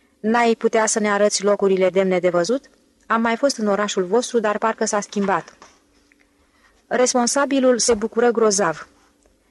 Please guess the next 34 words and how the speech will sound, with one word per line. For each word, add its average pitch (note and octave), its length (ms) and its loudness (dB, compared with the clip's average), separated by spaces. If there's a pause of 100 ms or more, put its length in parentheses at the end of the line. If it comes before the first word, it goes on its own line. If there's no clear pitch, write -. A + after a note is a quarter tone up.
(100)
Spunându-le C4 600 0
încântat A3+ 560 0
că A3+ 100 -2
le G#3+ 100 4
va G3+ 140 0
arăta G3+ 400 0
totul A#3+ 320 0
personal, G3+ 600 -2 (360)
puse C#4+ 240 0
lacătul G#3 480 0
la G3 100 2
ușa G#3 260 0
muzeului G#3+ 520 0
și B3 140 -2
îi A#3 60 -2
conduse A3+ 420 0
pe G3 160 2
milionari G3+ 600 0
pe G#3+ 120 0
strada G#3+ 520 -2
pe G#3+ 100 0
care, G#3+ 260 0
cu G3+ 140 -2
o G3 80 4
jumătate G3 500 -2
de G3 120 0
oră G#3 180 4
mai F#3 200 0
înainte, G3+ 460 -2 (480)
căutaseră G#3 640 0
cărciumioara G3+ 640 0
sub F#3 180 -4
razele G3 360 0
lunii. E3 320 -4